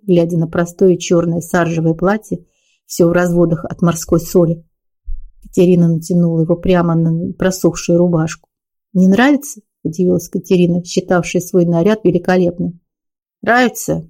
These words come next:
Только моя Маруха пошикарнее одеваться должна.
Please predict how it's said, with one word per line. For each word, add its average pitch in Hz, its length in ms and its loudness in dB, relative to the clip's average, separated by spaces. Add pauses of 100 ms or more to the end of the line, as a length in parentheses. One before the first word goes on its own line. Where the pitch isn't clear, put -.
(140)
Только - 260 -10
моя 185 260 2
Маруха 202 480 2
пошикарнее 185 760 0
одеваться 185 480 0
должна. 170 500 -2